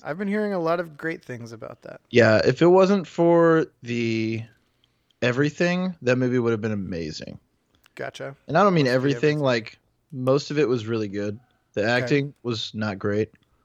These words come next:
Speaker 1: Got it.
Speaker 2: The ending was the most disappointing thing I've ever seen in my life. Um,
Speaker 1: Ever? Wow.
Speaker 2: No. And
Speaker 1: <laughs>
Speaker 2: I don't know.
Speaker 1: Hot take.
Speaker 2: It was, uh, I don't wanna say it was predictable, like,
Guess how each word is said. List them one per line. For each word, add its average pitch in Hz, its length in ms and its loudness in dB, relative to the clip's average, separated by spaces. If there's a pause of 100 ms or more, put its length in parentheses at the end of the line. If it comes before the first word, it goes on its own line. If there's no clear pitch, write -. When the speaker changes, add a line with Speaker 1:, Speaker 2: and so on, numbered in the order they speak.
(240)
Speaker 1:
Got 120 200 -10
it. 123 140 -12 (120)
Speaker 2:
The 127 160 2
ending 143 320 4
was 135 140 2
the 127 60 -4
most 127 200 -2
disappointing 113 560 -4
thing 104 220 -4
I've 104 60 -2
ever 98 160 0
seen 104 340 -4
in 101 60 -2
my 98 120 0
life. 95 320 -2 (360)
Um, 107 420 4
Speaker 1:
Ever? 202 340 -6
Wow. 127 300 -12 (220)
Speaker 2:
No. 120 400 0
And 135 520 0 (140)
Speaker 1:
<laughs> - 1200 -20
Speaker 2:
I 165 60 -8
don't 180 100 0
know. 147 120 4
Speaker 1:
Hot 156 160 2
take. - 460 -12 (220)
Speaker 2:
It 180 140 -12
was, 170 340 -4
uh, 156 420 4 (960)
I 160 60 -2
don't 214 120 2
wanna 202 160 2
say 160 360 2
it 139 100 2
was 143 140 -2
predictable, 135 580 -4
like, 110 380 -4